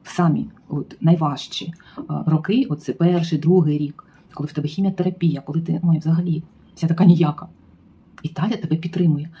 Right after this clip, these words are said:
А я навіть не громадянка Італії, я громадянка зовсім іншої країни. І тим не менш, в мене ті ж самі права на отримання, е, державних,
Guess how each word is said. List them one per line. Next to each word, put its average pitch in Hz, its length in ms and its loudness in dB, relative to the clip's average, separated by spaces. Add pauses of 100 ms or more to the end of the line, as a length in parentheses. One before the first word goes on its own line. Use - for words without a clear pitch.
(140)
А 202 100 0
я 226 200 6
навіть 226 540 4 (120)
не 190 120 8
громадянка 185 600 4
Італії, 190 540 -2 (160)
я 180 100 4
громадянка 190 540 4
зовсім 220 320 0
іншої 226 380 4
країни. 226 560 4 (420)
І 170 60 0
тим 175 180 4
не 233 100 6
менш, 165 440 2 (960)
в 160 60 2
мене 170 220 4 (100)
ті 185 100 0
ж - 120 -6
самі 240 200 4
права 214 420 0 (880)
на 165 200 6
отримання, 156 720 2
е, 143 40 -6 (460)
державних, 151 600 0